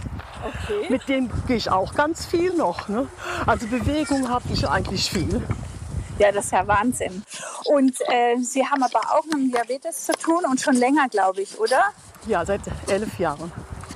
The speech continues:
Speaker 1: Das ist eine ganze Weile. Und, äh, von der Therapie her, wie unterstützen Sie Ihren Körper?
Speaker 2: Eigentlich nicht so sehr, tut wirklich nicht. Ich gehe nur, ich mache nur die Bewegung.
Speaker 1: Okay.
Speaker 2: Ich esse so ziemlich, was ich will.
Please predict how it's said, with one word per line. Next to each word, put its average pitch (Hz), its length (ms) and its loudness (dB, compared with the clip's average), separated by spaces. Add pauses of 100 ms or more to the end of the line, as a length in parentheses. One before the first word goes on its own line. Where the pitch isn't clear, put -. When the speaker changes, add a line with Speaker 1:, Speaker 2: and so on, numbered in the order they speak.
Speaker 1:
Das 240 180 -2
ist - 120 -2
eine 247 100 4
ganze 226 420 2
Weile. 196 460 2 (880)
Und, 247 560 4
äh, 233 260 4
von 254 200 2
der 262 140 2
Therapie 285 760 0
her, 370 300 4
wie 269 320 0
unterstützen 277 720 0
Sie 294 120 -2
Ihren 285 320 2
Körper? 349 460 2 (880)
Speaker 2:
Eigentlich 190 600 -2
nicht 240 240 -2
so 233 120 0
sehr, 175 340 0 (120)
tut - 320 -4
wirklich 233 380 -2
nicht. 180 180 -6 (200)
Ich - 140 -8
gehe 285 200 0
nur, 277 140 2 (280)
ich - 120 -6
mache 262 200 0
nur 262 100 0
die 254 100 -4
Bewegung. 226 580 0 (440)
Speaker 1:
Okay. 233 400 2
Speaker 2:
Ich - 100 -4
esse 269 240 -2
so 196 120 -2
ziemlich, 220 600 0
was 220 180 0
ich - 200 -6
will. 220 280 0